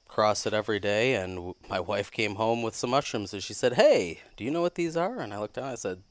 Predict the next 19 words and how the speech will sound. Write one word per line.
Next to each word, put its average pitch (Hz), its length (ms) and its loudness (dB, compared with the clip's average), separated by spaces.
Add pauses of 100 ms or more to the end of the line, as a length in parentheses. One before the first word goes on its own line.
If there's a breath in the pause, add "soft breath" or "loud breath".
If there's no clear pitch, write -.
"Those 80 320 -8
are 110 120 -2
morels, 135 680 2 (100)
and 85 160 -10
they 90 120 -2
are 110 120 0
delicious. 131 540 0
We 85 120 -8
should 131 220 2
eat 185 100 6
'em. 117 140 2
Where 92 140 -2
did 120 160 -6
you 156 60 0
find 190 340 6
these?" 87 240 -2
And 87 160 -4 (480 loud breath)
so, 92 320 2
um, 87 400 2